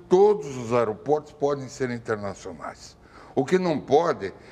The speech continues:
é todos terem que vir até Guarulhos, porque virou uma imensa rodoviária.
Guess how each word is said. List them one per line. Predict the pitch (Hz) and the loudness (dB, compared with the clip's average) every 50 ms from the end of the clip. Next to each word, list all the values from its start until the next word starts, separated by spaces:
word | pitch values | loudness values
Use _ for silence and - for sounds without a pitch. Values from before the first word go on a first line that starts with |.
| - - 127 | -6 0 2
é | 135 139 | 2 2
todos | 139 139 - 170 160 170 185 185 175 190 - - | 2 0 2 2 2 4 2 0 -2 -6 -10 -6
terem | - - 135 135 147 160 | -2 0 0 0 0 -2
que | 143 165 165 | -4 -4 -6
vir | 135 101 113 127 131 127 | -4 -2 0 0 0 2
até | 143 139 139 - - - 113 117 113 | 0 -2 -4 -6 -6 -4 -2 -2 -2
Guarulhos, | 110 135 147 151 147 127 120 127 123 113 95 - - - - - - - - | 0 0 0 2 2 2 2 2 0 -2 -4 -8 -16 -20 -20 -20 -20 -20 -18
porque | 117 104 131 139 | -4 0 0 0
virou | 123 107 117 123 107 104 101 101 | 2 2 0 0 2 2 0 0
uma | 117 131 143 147 160 | 0 0 0 0 -2
imensa | 160 135 113 107 104 92 - 123 127 | 0 0 -2 -2 -4 -4 -4 -4 -2
rodoviária. | 123 139 147 147 175 180 175 175 180 160 139 117 - - - | 0 -2 0 0 0 0 2 2 2 2 0 -2 -6 -12 -16